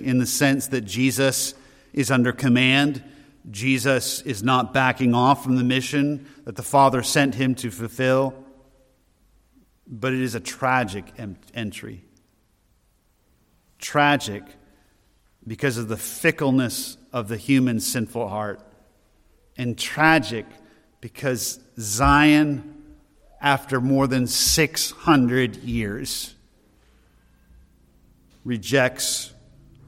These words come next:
her rightful king. We've considered various aspects of our Lord's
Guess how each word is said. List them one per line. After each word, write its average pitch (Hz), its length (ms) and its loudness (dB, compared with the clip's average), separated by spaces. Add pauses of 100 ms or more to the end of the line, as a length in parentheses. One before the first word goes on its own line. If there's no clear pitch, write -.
(720)
her 127 180 -4
rightful 117 520 -4
king. 95 460 -8 (4000)
We've 131 160 -6
considered 143 640 4 (520)
various 139 380 4
aspects 127 720 0
of 113 100 -2
our 113 180 2
Lord's 120 640 0